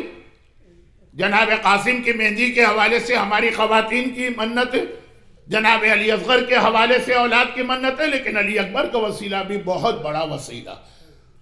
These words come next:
और जिनको पता है कि अकबर पोता है जनाब फातिमा का और दादा और पोते और दादी और पोते का रिश्ता,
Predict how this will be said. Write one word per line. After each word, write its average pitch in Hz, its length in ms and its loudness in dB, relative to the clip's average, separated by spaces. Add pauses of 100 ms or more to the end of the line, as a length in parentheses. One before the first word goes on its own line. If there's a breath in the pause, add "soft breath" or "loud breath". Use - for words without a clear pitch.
(120)
और 151 220 -2
जिनको 196 360 -2
पता 190 340 0
है 208 220 2
कि 208 140 -6
अकबर 190 600 -2 (1500)
पोता 196 340 8
है 220 220 8 (220)
जनाब 202 340 2 (120)
फातिमा 220 560 4
का 226 160 6
और 233 160 8
दादा 190 480 4
और 254 160 8
पोते 214 420 2
और 233 180 6
दादी 180 400 0
और 269 120 6
पोते 220 400 0
का 202 140 -2
रिश्ता, 185 360 0